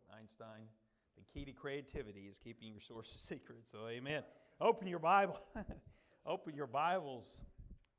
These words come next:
to First John. First John in chapter three. You know, Brother Kuzel and I haven't been,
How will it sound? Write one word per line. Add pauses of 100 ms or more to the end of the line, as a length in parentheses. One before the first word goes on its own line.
(420)
to
First
John. (1120)
First
John
in
chapter (120)
three.
You
know,
Brother (1300)
Kuzel
and
I
haven't
been,